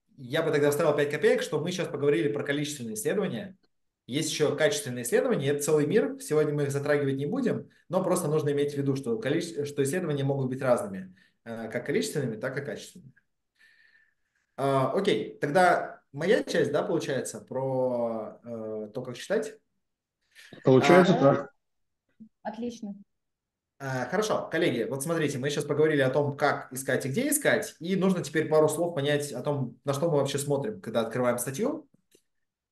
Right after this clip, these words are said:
Speaker 1: И первое, что мы обращаем внимание, это структура статьи.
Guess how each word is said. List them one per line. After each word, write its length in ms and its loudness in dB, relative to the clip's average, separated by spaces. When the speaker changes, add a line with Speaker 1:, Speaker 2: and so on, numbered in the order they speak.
Speaker 1:
И 360 -4
первое, 380 6
что 160 -4
мы 140 0
обращаем 420 -2
внимание, 520 -2
это 220 -4
структура 380 -4
статьи. 420 -8